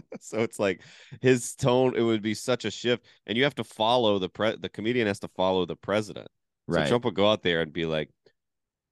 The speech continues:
Speaker 1: "He's a, he's a bitch." <laughs>
Speaker 2: <laughs>
Speaker 1: Like,
Speaker 2: Right,
Speaker 1: and
Speaker 2: totally.
Speaker 1: you
Speaker 2: I'm
Speaker 1: can't, you know.
Speaker 2: I'm gonna kill him.
Speaker 1: It's not a
Speaker 2: I'm gonna
Speaker 1: fair
Speaker 2: kill him.
Speaker 1: fight. <laughs>
Speaker 2: Yeah.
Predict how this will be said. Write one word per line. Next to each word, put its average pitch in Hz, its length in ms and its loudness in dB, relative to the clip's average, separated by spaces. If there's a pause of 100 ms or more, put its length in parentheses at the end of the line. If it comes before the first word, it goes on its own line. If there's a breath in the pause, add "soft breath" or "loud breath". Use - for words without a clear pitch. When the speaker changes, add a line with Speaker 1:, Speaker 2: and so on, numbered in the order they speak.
(120)
Speaker 1:
"He's 175 220 -2
a, 190 120 -2 (280)
he's 123 220 -4
a 202 40 0
bitch." 156 540 0
<laughs> 135 400 2
Speaker 2:
<laughs> - 60 -10
Speaker 1:
Like, - 160 2
Speaker 2:
Right, 120 380 2
Speaker 1:
and - 140 -10
Speaker 2:
totally. 92 280 4
Speaker 1:
you - 80 4
Speaker 2:
I'm - 80 0
Speaker 1:
can't, 156 300 4 (300)
you 147 140 -6
know. 92 300 -4 (420)
Speaker 2:
I'm 90 140 -2
gonna 156 160 -2
kill 196 280 2
him. 180 200 0 (400)
Speaker 1:
It's - 180 -8
not 127 160 2
a 123 60 4
Speaker 2:
I'm 80 160 2
gonna 110 80 8
Speaker 1:
fair 113 160 6
Speaker 2:
kill 110 240 4
him. 110 160 0
Speaker 1:
fight. 95 360 -2 (200)
<laughs> - 500 -20
Speaker 2:
Yeah. 73 300 -8